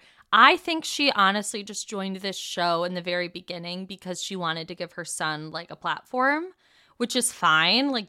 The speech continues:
do whatever you want. But I just don't, I don't think she should come back next year unless something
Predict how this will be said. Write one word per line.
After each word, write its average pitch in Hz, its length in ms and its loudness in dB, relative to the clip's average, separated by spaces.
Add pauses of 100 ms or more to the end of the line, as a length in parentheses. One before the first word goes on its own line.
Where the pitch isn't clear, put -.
(160)
do 190 160 -4
whatever 196 260 2
you 175 160 -6
want. 160 460 -2 (340)
But 226 160 4
I 233 160 10
just 311 260 0
don't, 220 360 0
I 233 140 10
don't 262 180 2
think 247 140 -2
she 233 120 -8
should 214 200 -10
come 196 160 -6
back 160 240 2
next - 260 -12
year 220 120 -2
unless 180 720 -4 (240)
something 165 960 -4